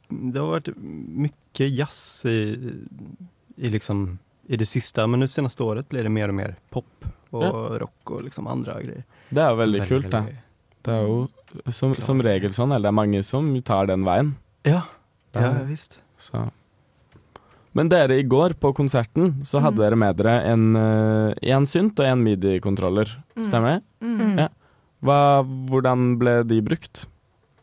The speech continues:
Speaker 2: Det er vanskelig spørsmål, men,
Speaker 4: Ja,
Speaker 2: ja.
Speaker 4: midi-kontrolleren blir mest brukt til å styre vokaleffekter, som klang og delay, og litt andre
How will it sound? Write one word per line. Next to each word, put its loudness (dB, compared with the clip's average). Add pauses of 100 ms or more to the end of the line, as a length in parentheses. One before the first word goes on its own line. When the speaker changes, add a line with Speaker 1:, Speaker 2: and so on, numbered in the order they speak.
(300)
Speaker 2:
Det -10
er 4
vanskelig 2
spørsmål, -6 (200)
men, 4
Speaker 4:
Ja, 4 (100)
Speaker 2:
ja. -4
Speaker 4:
midi-kontrolleren 2
blir 2
mest -2
brukt -6 (100)
til -2
å 0
styre 0
vokaleffekter, -2
som 4
klang 2
og 0
delay, 0 (800)
og 0
litt -6
andre 0